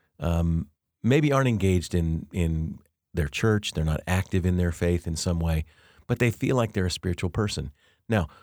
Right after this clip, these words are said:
when I hear that sentence, what I want to say is, and sometimes I have, is to say, "Well, of course you are." <laughs> Of course that's true. You, because you're a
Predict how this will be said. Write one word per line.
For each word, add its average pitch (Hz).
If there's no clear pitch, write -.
when 127
I 127
hear 143
that 127
sentence, 90
what 95
I 98
want 123
to 110
say 120
is, 78
and 131
sometimes 113
I 76
have, 78
is 107
to 113
say, 104
"Well, 160
of -
course 143
you 69
are." -
<laughs> -
Of 101
course 160
that's 87
true. 71
You, 123
because 107
you're 127
a 120